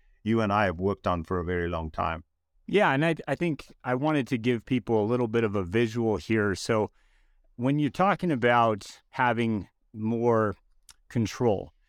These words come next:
Speaker 2: when you're being able to hold your position and let that posture flow out of you, that's, that's a state that I think it's easy to say, but it, it can be hard to achieve. And looking at the deep abdominal muscles more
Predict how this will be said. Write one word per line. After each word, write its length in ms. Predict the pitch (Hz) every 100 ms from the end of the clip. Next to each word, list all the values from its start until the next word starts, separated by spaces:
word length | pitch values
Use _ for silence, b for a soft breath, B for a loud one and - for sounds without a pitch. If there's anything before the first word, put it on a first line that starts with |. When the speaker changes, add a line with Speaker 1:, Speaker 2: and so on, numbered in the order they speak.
| _ _
Speaker 2:
when 200 | - 110
you're 360 | 113 117 117 - - - _ 143 120
being 260 | 135 143
able 380 | 139 131 131 123
to 340 | 98 120 104 -
hold 460 | - 135 143 143
your 140 | 120 113
position 600 | - 101 113 104 110 98
and 160 | 95 98
let 340 | 110 113 -
that 280 | 120 98 -
posture 440 | 113 104 - 104
flow 360 | 92 120 107 104
out 200 | 104 113
of 140 | 95
you, 240 | 98 92 - _ _ _ -
that's, 380 | 131 165 - - -
that's 360 | 123 143 170 -
a 80 | 160
state 680 | - - - 147 131 110 - -
that 360 | 113 113 113 - b _
I 120 | 110
think 200 | 104 123
it's 160 | 110 98
easy 340 | 147 143 127 113
to 80 |
say, 400 | 95 - 123 110
but 260 | 101 104 101 - _ _ _
it, 160 | 123 120
it 140 | - 127
can 120 | 139
be 100 | 127
hard 340 | 101 143 143
to 200 | 120 127
achieve. 520 | 110 85 - 110 90 -
And 200 | 110 107 - _ _ _ _ _ _ _ _ 120 _
looking 360 | 139 180 208 185
at 160 | 151
the 100 | 131
deep 320 | 104 117 131
abdominal 540 | 131 107 117 117 113 101
muscles 540 | 104 104 - 101 92
more 460 | 113 113 98 87